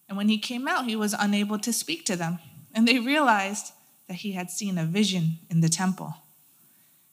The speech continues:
And he kept making signs to them and remained mute. And when his time of service was ended, he went to his home. After these days, his wife Elizabeth conceived,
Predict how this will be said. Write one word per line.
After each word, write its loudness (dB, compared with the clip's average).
And -4
he 0
kept -4
making 4
signs 6
to 2
them 0
and -4
remained 0
mute. -2
And -4
when 2
his 0
time 2
of 2
service 0
was -4
ended, 2
he -4
went -4
to -2
his -4
home. -8
After 0
these 0
days, -2
his -2
wife -2
Elizabeth -6
conceived, -6